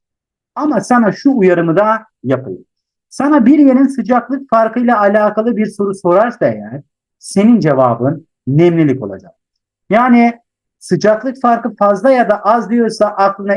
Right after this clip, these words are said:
ilk nemliliğin fazla ya da az olması lazım.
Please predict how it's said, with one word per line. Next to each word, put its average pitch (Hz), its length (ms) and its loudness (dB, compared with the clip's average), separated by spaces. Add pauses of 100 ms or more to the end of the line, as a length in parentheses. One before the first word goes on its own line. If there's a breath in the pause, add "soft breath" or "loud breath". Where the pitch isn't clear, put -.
ilk 233 320 2 (320)
nemliliğin 170 760 0
fazla 135 600 0 (180)
ya 123 160 0
da 143 120 2
az 113 180 -4
olması 95 380 -14
lazım. - 140 -20